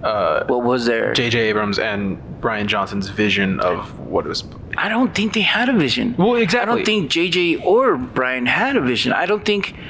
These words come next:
Speaker 2: Kennedy had a vision of anything. They just wanted to launch,
Speaker 1: A new
Speaker 2: relaunch
Speaker 1: trilogy, yeah.
Speaker 2: the trilogy so they could make money on it.
Speaker 1: But I think, I, I think, I, I can't say, like, they, obviously, like, they didn't have the same vision as, like,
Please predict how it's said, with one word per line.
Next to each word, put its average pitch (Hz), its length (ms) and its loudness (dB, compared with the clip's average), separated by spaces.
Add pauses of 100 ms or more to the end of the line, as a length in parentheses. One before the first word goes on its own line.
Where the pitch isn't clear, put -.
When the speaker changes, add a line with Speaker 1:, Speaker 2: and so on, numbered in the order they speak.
(320)
Speaker 2:
Kennedy 190 500 2
had 135 320 0
a 131 60 0
vision 123 460 2
of 123 260 0
anything. 160 440 2
They 143 120 2
just 160 180 -2
wanted 135 280 0
to 131 140 0
launch, 131 560 2 (600)
Speaker 1:
A 131 100 0
new 113 160 2
Speaker 2:
relaunch 151 520 2
Speaker 1:
trilogy, 113 340 -4
yeah. - 160 -4
Speaker 2:
the - 80 -2
trilogy 123 640 2
so - 220 0
they 123 120 0
could 131 140 0
make 120 120 4
money 123 260 4
on 90 160 -2
it. - 80 -14 (180)
Speaker 1:
But 165 140 2
I 156 80 2
think, 196 340 0
I, 147 240 -2
I 143 120 0
think, 165 360 -2 (440)
I, - 420 -2 (420)
I 131 120 -2
can't 147 200 -4
say, 156 100 0
like, 131 300 0
they, 135 240 -2 (220)
obviously, 131 280 0
like, 113 140 2
they 123 60 0
didn't 117 160 0
have 120 120 0
the 117 60 0
same 110 220 0
vision 101 280 0
as, 95 140 -2
like, - 220 -2